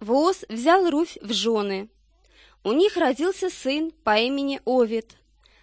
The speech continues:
Потом женщины сказали Ноэмине: «Благословен Бог, Он дал тебе внука заботиться о тебе. Твоя сноха любит тебя. Она для тебя лучше, чем семь сыновей». Друзья,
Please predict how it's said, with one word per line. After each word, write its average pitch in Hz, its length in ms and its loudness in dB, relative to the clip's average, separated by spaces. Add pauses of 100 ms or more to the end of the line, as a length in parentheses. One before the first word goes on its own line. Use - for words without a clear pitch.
(160)
Потом 359 460 2
женщины 247 440 -2
сказали 277 520 0
Ноэмине: 202 720 -2 (580)
«Благословен 302 840 0
Бог, 285 480 2 (420)
Он 277 400 0
дал 277 220 4
тебе 285 300 -2
внука 254 460 -2
заботиться 240 680 2
о 202 60 2
тебе. 180 520 -6 (580)
Твоя 277 380 2
сноха 294 580 2 (160)
любит 359 460 0
тебя. 175 480 -4 (640)
Она 320 280 6
для 311 160 2
тебя 185 480 -2
лучше, 254 500 -2
чем 240 280 -2
семь 339 300 0
сыновей». 220 800 -2 (320)
Друзья, 269 640 -2